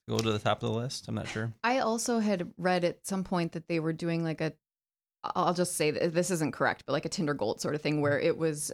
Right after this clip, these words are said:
Speaker 2: um, people with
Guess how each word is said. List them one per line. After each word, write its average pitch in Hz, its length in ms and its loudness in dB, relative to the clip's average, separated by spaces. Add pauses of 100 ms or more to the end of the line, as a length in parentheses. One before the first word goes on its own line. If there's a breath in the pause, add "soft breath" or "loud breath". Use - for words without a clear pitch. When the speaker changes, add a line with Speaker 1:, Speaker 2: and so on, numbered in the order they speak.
Speaker 2:
um, 147 540 -2 (760)
people 180 640 2 (100)
with - 720 -2